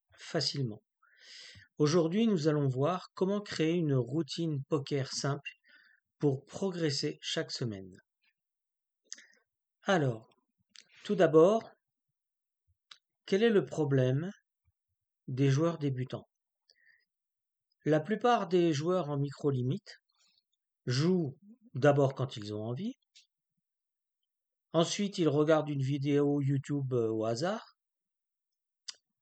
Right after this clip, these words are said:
Ils analysent une main quand ils prennent un bad beat.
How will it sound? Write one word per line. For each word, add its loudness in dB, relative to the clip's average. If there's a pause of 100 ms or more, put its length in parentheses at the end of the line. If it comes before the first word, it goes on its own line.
(340)
Ils 0
analysent 4
une 4
main 0 (1040)
quand -2
ils -4
prennent -4
un -4
bad -8
beat. -16